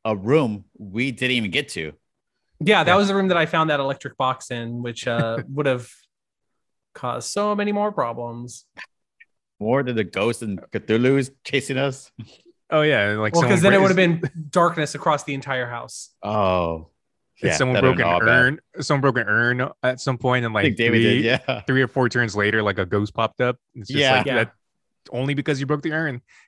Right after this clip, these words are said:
Speaker 3: 'Cause we
Speaker 2: Yeah,
Speaker 3: played
Speaker 2: that
Speaker 3: one
Speaker 2: ghost
Speaker 3: time and we
Speaker 2: never would've shown up.
Speaker 3: Yeah, we played one time without breaking the urn. Doesn't show up.
Speaker 2: Yeah,
Speaker 1: So
Speaker 2: it's
Speaker 1: fun.
Speaker 2: just
Speaker 1: So much fun.
Speaker 2: s-,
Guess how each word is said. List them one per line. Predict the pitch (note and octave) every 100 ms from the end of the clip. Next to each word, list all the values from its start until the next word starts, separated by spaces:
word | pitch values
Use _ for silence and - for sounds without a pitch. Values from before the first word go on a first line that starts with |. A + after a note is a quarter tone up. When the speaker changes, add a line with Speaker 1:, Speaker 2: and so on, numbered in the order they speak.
| -
Speaker 3:
'Cause | A2+
we | A2+
Speaker 2:
Yeah, | F3
Speaker 3:
played | B2
Speaker 2:
that | -
Speaker 3:
one | A2+
Speaker 2:
ghost | B2
Speaker 3:
time | A2+
and |
we | D3+
Speaker 2:
never | E3+
would've | F#3+ F#3
shown | G3+ G#3
up. | F#3+ -
Speaker 3:
Yeah, | C#3 A2 G2
we | A#2+
played | B2 A#2+
one | A2+
time | B2
without | G#2+ A#2+ B2
breaking | A#2 G#2
the | G2+
urn. | G2 G2
Doesn't | G#2 G2+
show | G2+ F#2
up. | F#2+ _ _ _ _ _ _ _ _ _ _ _ _ _ _ _ _ _ _ _ _ _ _ _ _ - - _ -
Speaker 2:
Yeah, | C3+
Speaker 1:
So |
Speaker 2:
it's | D3+
Speaker 1:
fun. | B2+
Speaker 2:
just | G#2+ F2 -
Speaker 1:
So | D3+
much | C#3+ A#2+
fun. | G#2
Speaker 2:
s-, | E2+ E2+ -